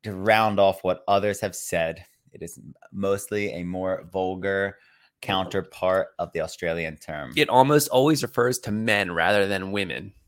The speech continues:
Speaker 1: "You fucking bastard."
Speaker 2: Yeah.
Speaker 1: "Yeah, you fucking cunt." I thought it was like, well, 'cause I guess bastard in, like, America isn't, like, a terrible word.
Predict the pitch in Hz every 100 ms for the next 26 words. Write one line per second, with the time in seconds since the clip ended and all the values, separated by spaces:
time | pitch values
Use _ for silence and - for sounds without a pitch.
0 | _ - 87 - 90 92 80 82 85 92
1 | - 123 135 _ _ - - 71 110 104
2 | 101 104 92 85 101 139 - - _ _
3 | _ _ _ _ _ _ _ _ _ -
4 | - - - - - 110 110 165 208 123
5 | 127 123 113 104 87 - _ _ _ _
6 | _ _ _ - 117 120 135 123 123 -
7 | _ 110 107 110 110 101 95 92 90 92
8 | 92 87 95 85 95 107 113 95 52 82
9 | 92 - 76 73 76 73 110